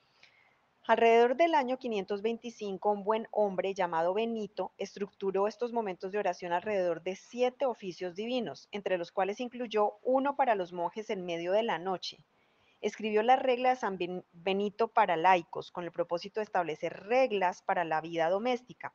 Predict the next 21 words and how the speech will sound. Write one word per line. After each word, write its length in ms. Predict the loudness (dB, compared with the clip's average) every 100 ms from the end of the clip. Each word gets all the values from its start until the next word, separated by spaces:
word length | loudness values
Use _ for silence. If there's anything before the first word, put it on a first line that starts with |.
| _
de 120 | -6
manera 320 | -4 -4 -4
que 120 | -6 -4
podamos 380 | -4 -4 -8
vivir 400 | -10 -8 -8 -8 _ _ _ _ _
tan 160 | -2 0
plenamente 480 | -2 0 -2 -2 -4
como 180 | -2
le 100 | -2
fuera 220 | -2 0 0
posible 520 | -4 -6 -6 -6 -6
el 160 | -8 -8
tipo 300 | -6 -2 0
de 120 | 0
vida 300 | -2 -2 -2
que 120 | -4
se 120 | -10
presentaba 720 | -10 -10 -10 -2 0 2 0 -4 -10
en 260 | -6 -4
el 120 | -4 -4
Evangelio. 640 | -4 -4 -8 -12 -12